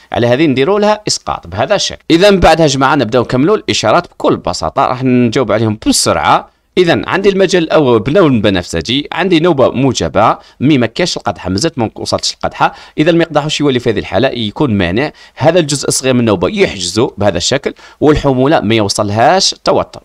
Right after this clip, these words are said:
إذا الحمولة يك-، التوتر تاعها يساوي صفر. لماذا؟ لأن المقداح في حالة الحجز، في حالة الحصر. هذه بالنسبة، بالنسبة للاحتمال الأول.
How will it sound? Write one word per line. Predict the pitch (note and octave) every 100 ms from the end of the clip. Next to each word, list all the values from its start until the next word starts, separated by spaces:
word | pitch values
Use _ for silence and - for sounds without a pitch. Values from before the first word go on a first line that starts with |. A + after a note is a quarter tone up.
| -
إذا | A2+
الحمولة | A#2+ A#2 A2+ C#3+
يك-، | A#2 -
التوتر | - A2+ A2
تاعها | - A2+
يساوي | G#2 B2+ E3
صفر. | - G2
لماذا؟ | G2+ B2+ F#2 A2+ D#3 - - -
لأن | A#2+ B2+ B2
المقداح | A2 - - C#3+
في | A#2
حالة | - A2 D3+ F#3+ -
الحجز، | - C#3 - -
في | -
حالة | - A2+ D#3 -
الحصر. | F3+ C3 - - _ A2
هذه | D3+ D#3 F3
بالنسبة، | E3 F#3 D3+ D#3+ G3+ G#3+ - _ _
بالنسبة | B2 D3+ - E3+
للاحتمال | E3 - - F#3 F3
الأول. | F#2 E2 A2